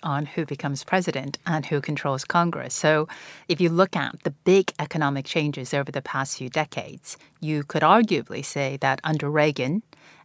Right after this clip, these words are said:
and under Clinton and under Bush, there have been major changes, more so, for instance,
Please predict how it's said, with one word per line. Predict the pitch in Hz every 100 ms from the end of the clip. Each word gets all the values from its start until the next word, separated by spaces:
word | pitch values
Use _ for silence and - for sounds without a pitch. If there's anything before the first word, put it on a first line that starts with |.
| -
and | 180 226 131 156 - -
under | 156 147 147
Clinton | - 156 143 143 139 160 - - _ -
and | 170 180 131 147 - _ 147
under | 143 135
Bush, | 147 135 151 - - - -
there | 160 147
have | 156 147
been | 147 147 147 143 _ _ 151
major | 151 175 202 190 143 113
changes, | - 95 - 104 -
more | 180 196 190
so, | 131 110
for | -
instance, | 117 - 139 139 -